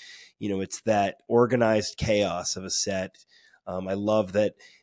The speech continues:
you know, everyone kinda has their own job, knows what it is. Ev-, if everybody pulls their weight, the whole thing moves forward. Um, and yeah, like you said, just that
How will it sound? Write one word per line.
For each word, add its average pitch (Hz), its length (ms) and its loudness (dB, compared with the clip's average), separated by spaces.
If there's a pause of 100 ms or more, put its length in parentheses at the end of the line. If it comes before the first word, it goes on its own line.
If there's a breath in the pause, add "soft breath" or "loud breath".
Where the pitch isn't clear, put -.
you 143 80 0
know, 123 80 6
everyone 147 320 2
kinda 120 640 2
has 113 240 -4
their 120 120 4
own 117 140 4
job, 104 360 2
knows 104 300 0
what 117 120 0
it 101 180 -2
is. 101 560 0 (480 loud breath)
Ev-, 127 240 4
if 135 140 0
everybody 131 360 4
pulls 123 280 0
their 117 160 0
weight, 107 340 0
the 110 80 -4
whole 110 220 -2
thing 113 320 -2
moves 107 260 -2
forward. 107 640 0 (420 loud breath)
Um, 101 580 -2 (120)
and 117 180 -2
yeah, 127 120 8
like 120 180 4
you 135 80 -2
said, 117 240 0
just 107 160 -6
that 113 220 0